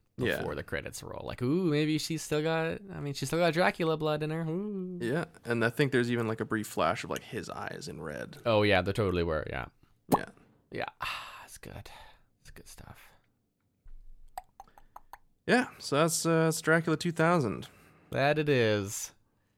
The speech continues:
Speaker 2: How you feeling? <laughs>
Speaker 1: I'm glad I watched this movie.
Speaker 2: Mm-hmm.
Speaker 1: Um, if for no other reason, I now have an excuse to tweet Rian Johnson.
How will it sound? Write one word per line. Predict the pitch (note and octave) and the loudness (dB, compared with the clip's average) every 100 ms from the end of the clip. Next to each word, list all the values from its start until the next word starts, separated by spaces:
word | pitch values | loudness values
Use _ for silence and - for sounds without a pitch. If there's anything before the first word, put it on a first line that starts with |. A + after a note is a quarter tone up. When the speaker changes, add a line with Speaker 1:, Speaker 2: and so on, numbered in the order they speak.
| - - - _ _ - | -18 -18 -20 _ _ 0
Speaker 2:
How | C3+ | 2
you | C3+ | 4
feeling? | - A#2+ G#2+ G2+ A2+ A#2 - | 4 6 6 2 0 -2 0
<laughs> | G3 - - - - - - - _ - | 0 0 -6 -8 -16 -20 -20 -20 _ -14
Speaker 1:
I'm | A2+ | 0
glad | C#3+ D3+ C#3+ | 6 8 10
I | B2+ | 10
watched | A2+ G2+ - | 8 6 2
this | - - A#2+ | -6 -6 -6
movie. | G#2 A2 G#2+ - - _ _ _ _ _ | -6 -4 -6 -8 -20 _ _ _ _ _
Speaker 2:
Mm-hmm. | C3+ C3+ A#2+ C#3 A#2 G2+ - _ _ _ _ _ - | -12 -10 -10 -8 -10 -12 -18 _ _ _ _ _ 0
Speaker 1:
Um, | A2 A2+ A#2 A#2 A#2 A2+ A2+ - - _ _ _ _ _ _ _ _ _ _ _ _ _ _ _ _ _ _ _ - _ - | 2 4 4 2 2 0 -6 -10 -20 _ _ _ _ _ _ _ _ _ _ _ _ _ _ _ _ _ _ _ -20 _ -8
if | B2 | -8
for | - A#2+ | 0 2
no | A#2 B2 B2 | 4 6 6
other | A#2 A2+ | 6 4
reason, | A#2 A2+ A2+ A2+ A2+ A#2 - _ _ _ _ | 4 2 2 0 0 -4 -10 _ _ _ _
I | - | 0
now | A2+ G2+ | 4 4
have | A#2 G#2+ G#2+ | 4 4 4
an | G#2 | 0
excuse | G2+ - - A2+ - | -2 -4 -2 -4 -4
to | A#2+ | -4
tweet | B2+ G2+ | -2 2
Rian | A2 A2 G#2 | 2 2 2
Johnson. | A2+ C#3 - F#3+ | 2 2 0 -4